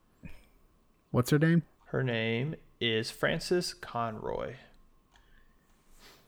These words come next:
Speaker 2: But, so, while you're looking,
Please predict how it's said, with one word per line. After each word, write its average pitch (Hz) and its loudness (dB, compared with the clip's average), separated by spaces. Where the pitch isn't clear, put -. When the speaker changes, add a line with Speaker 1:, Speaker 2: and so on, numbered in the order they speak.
Speaker 2:
But, - 6
so, 156 8
while 147 10
you're 143 6
looking, 156 6